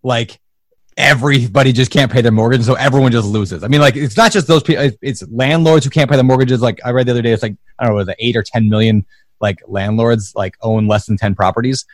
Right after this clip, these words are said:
And so, like, all those people can't pay. It's like, at some point, I feel like the government's gotta step in and just be like, "All right, we're just gonna halt everything here for a little while." Like, if this continues bad. Now, I, I'm, I'm optimistic. I don't think this is gonna last forever.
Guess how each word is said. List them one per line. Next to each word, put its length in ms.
And 80
so, 80
like, 140
all 120
those 140
people 240
can't 240
pay. 220
It's 100
like, 220
at 100
some 240
point, 500
I 100
feel 280
like 120
the 80
government's 300
gotta 160
step 240
in 80
and 60
just 80
be 80
like, 80
"All 120
right, 200
we're 160
just 80
gonna 160
halt 260
everything 640
here 260
for 140
a 60
little 240
while." 300
Like, 180
if 140
this 120
continues 400
bad. 200
Now, 100
I, 180
I'm, 120
I'm 200
optimistic. 460
I 60
don't 100
think 100
this 80
is 60
gonna 120
last 260
forever. 340